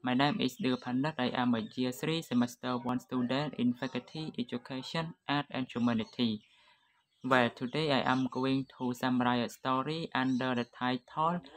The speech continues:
One Hours with Abulos. In the story, there was a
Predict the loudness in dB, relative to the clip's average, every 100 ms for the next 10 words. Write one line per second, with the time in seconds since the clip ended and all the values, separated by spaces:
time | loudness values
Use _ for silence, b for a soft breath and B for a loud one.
0 | B B B 4 6 6 6 4 2 0
1 | -2 -2 -2 -2 0 0 2 0 -2 -10
2 | _ _ _ _ _ _ _ _ _ -20
3 | -20 b b b b -2 2 4 4 2
4 | 2 2 2 0 0 0 2 4 2 2
5 | 0 -6